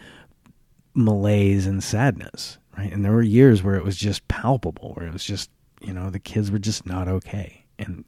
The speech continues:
you know, of course, they, they nod and say everything's good, but being someone who's known them literally every minute of their lives,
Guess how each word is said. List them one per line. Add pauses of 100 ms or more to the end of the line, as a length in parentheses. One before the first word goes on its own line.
you
know,
of
course,
they,
they
nod
and
say
everything's
good,
but (1000)
being
someone
who's
known
them
literally
every
minute
of
their
lives,